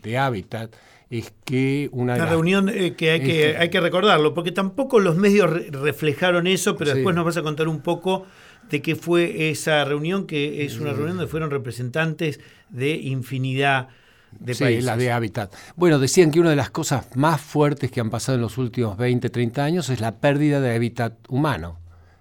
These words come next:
Speaker 1: En todos lados, en las ciudades, porque las grandes empresas de desarrollo urbano han comprado los terrenos mejores y siguen comprando, y en lo rural también. Ha habido un,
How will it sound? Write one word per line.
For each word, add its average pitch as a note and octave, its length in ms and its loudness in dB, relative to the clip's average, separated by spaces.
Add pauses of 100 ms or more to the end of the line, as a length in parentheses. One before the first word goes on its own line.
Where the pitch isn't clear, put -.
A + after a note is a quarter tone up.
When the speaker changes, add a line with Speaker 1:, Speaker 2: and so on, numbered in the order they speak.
(140)
Speaker 1:
En A#2+ 120 -2
todos D#3 280 2
lados, F#2 540 -2
en G#2+ 120 -10
las F2+ 120 -12
ciudades, F3+ 560 0 (100)
porque G#2 300 -8
las G2 160 -8
grandes C#3 580 2
empresas A#2+ 560 -4
de G#2 120 -4
desarrollo A2 880 -6 (460)
urbano C3 640 2
han B2 140 0
comprado C3+ 600 2
los A#2 180 -2
terrenos A#2+ 460 0
mejores B2+ 420 0
y A2 40 -6
siguen C3 280 0
comprando, D#3 640 0 (380)
y F#3 200 2
en G3+ 100 6
lo F3 100 6
rural F3+ 300 4
también. F3 640 -2
Ha A#2+ 80 -10
habido D3 300 2
un, C3 340 2